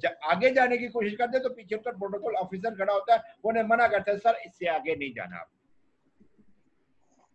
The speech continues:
फिर उनकी जगह आप देखिए, किसी कौम की nature का आपने फा-, ए, ए, ए, लगाना है ना कि कैसी है, तो उनकी architecture style को देखिए,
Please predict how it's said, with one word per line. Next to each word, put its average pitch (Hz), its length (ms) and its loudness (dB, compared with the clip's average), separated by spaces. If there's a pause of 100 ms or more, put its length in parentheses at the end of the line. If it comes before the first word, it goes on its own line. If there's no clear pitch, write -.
(920)
फिर 254 100 4
उनकी 254 340 -6
जगह 190 460 0
आप 240 460 0
देखिए, 247 320 -4
किसी 240 520 -6
कौम 226 260 2
की 233 120 -8
nature 196 460 -2
का 240 120 2
आपने 233 280 2
फा-, 175 240 0
ए, 175 200 -2
ए, 165 580 -6
ए, 147 200 -6 (160)
लगाना 165 260 -2
है 240 60 0
ना 294 80 2
कि 330 140 -6
कैसी 202 520 -4
है, 190 120 4 (320)
तो 262 60 -6
उनकी 269 360 -4 (420)
architecture 247 520 -2
style 277 420 2
को 240 120 -2
देखिए, 143 340 -4